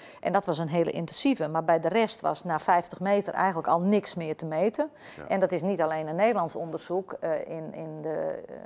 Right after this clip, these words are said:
Speaker 1: in Amerika zijn ze een keer met een heel vliegtuig, eh, vol met gevoelige apparatuur ook gaan meten van, ja, waar komt die stikstof eigenlijk terecht?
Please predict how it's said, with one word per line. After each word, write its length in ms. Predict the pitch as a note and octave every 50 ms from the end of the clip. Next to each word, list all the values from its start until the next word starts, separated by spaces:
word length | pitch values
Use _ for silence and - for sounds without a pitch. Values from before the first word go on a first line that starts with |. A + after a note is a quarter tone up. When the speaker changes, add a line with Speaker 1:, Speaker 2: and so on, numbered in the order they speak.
| - - - - - - F#3
Speaker 1:
in 80 | E3+
Amerika 400 | F3 F3 F#3 G3+ G#3 G#3 - D#3+
zijn 220 | D3+ - F3+ E3 D3
ze 60 | C#3
een 60 | C#3
keer 200 | - F3 E3+ D#3+
met 180 | D#3 D3+ C#3+ -
een 120 | D#3+ D#3
heel 400 | D#3 D#3+ F3 F3+ F3+ E3+ E3 - - - - - - -
vliegtuig, 680 | - - - G#3 G3 - - - F3 E3 D#3 - - - - _
eh, 120 | F#3 F3 E3+
vol 280 | - - - F#3+ F3+ F3
met 300 | E3+ E3 D#3+ D#3 - C#3+
gevoelige 500 | - - F#3 - - G3 F3+ E3 - D#3+
apparatuur 560 | A2+ - - F3 E3 - - A3 A3 G3 F3+ -
ook 180 | F#3+ G#3+ -
gaan 200 | - - F#3+ F3
meten 380 | F3+ F3 E3+ F3+ F3+ - G3 F3+
van, 280 | - F#3+ F3 F3 F3 -
ja, 260 | E3+ G3 D#3+ - - - - -
waar 260 | - F3 E3+ E3+ E3
komt 200 | - - F#3 E3+
die 100 | - E3+
stikstof 380 | - - G3+ F3+ - - F3 D#3
eigenlijk 420 | - E3 D#3+ D#3+ - E3 D3 -
terecht? 460 | - G3+ A3 A3+ E3 E3+ - - -